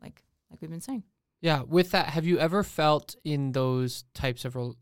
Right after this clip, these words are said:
Speaker 2: like, connections, have you ever felt like you were someone new going into a relationship and thinking that you were the secondary friend to their primary friend group?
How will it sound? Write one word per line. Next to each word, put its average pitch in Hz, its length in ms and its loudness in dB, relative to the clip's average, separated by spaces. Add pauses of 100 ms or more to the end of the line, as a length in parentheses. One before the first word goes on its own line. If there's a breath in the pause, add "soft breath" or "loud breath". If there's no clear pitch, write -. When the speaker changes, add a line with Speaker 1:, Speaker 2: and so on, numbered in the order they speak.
Speaker 2:
like, 120 400 -6
connections, 120 880 -6 (400)
have 139 80 -4
you 147 60 4
ever 147 160 0
felt 151 260 2
like 127 320 -2
you 135 460 -2
were 135 580 0 (240 soft breath)
someone 139 480 0
new 131 480 0 (500)
going 139 320 0
into 147 340 -2
a 143 80 2
relationship 127 680 -2
and 123 240 -6
thinking 131 300 -6
that 117 160 -4
you 131 140 -4
were 123 80 0
the 117 100 -2
secondary 127 600 -4
friend 127 340 -6
to - 100 -12
their 110 140 -4
primary 120 540 -4
friend 135 260 -8
group? 143 220 -8